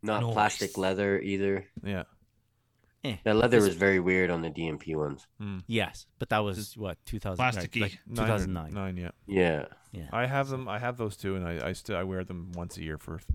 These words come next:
Speaker 3: Cel-, for Saint Patrick's Day at my school. <laughs> That's the only, one of the
Speaker 1: <laughs>
Speaker 3: green shoes I have. So
Speaker 4: It's like, uh, I, I got my size, like, it's a size ten,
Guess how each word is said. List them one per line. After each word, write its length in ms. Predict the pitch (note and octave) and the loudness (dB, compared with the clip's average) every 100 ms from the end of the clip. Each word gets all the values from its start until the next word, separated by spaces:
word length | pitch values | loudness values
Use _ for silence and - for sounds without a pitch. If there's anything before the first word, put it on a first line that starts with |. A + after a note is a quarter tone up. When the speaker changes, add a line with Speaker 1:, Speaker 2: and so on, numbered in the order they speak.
| - | -14
Speaker 3:
Cel-, 260 | - F2+ F2 F2+ | -8 -6 -6 -10
for 280 | - F2 E2+ | -8 -8 -6
Saint 200 | F#2 - | -8 -8
Patrick's 320 | D2 - - | -8 -8 -12
Day 140 | - | -8
at 80 | D2+ | -8
my 100 | - | -10
school. 380 | - - - - - | -12 -10 -10 -10 -14
<laughs> 140 | - - | -4 4
That's 140 | - | 6
the 180 | G3 - | 12 12
only, 280 | F3 A3 - - - - - C3 C#3 | 12 4 0 -2 -18 -10 6 8 10
one 60 | |
of 60 | B2+ | 10
the 100 | C#3+ | 10
Speaker 1:
<laughs> 80 | C3+ | 10
Speaker 3:
green 160 | C#3 C3+ | 8 6
shoes 220 | B2 A#2+ | 2 2
I 80 | A2+ | 2
have. 360 | E3 D3 - - _ - - _ - - - _ | 2 -2 -6 -20 _ -20 -20 _ -20 -20 -20 _
So 180 | - E2+ | -8 -2
Speaker 4:
It's 240 | A#2+ - - | 0 2 6
like, 240 | A#2 A2+ | 6 8
uh, 420 | A2+ G2+ F#2+ F2 - - | 6 8 6 2 -2 4
I, 160 | B2+ - | 4 4
I 140 | G#2 B2+ | 8 10
got 260 | C#3+ D3+ | 12 8
my 280 | A#2+ A#2 A2 | 8 6 6
size, 480 | B2 B2 C3 E3+ F3+ | 6 6 4 2 0
like, 140 | G#2 | -2
it's 120 | G2+ G#2 | -2 -4
a 60 | |
size 300 | F#2 B2 A2 | 0 0 0
ten, 420 | - G2 A2 F#3+ | 0 0 2 0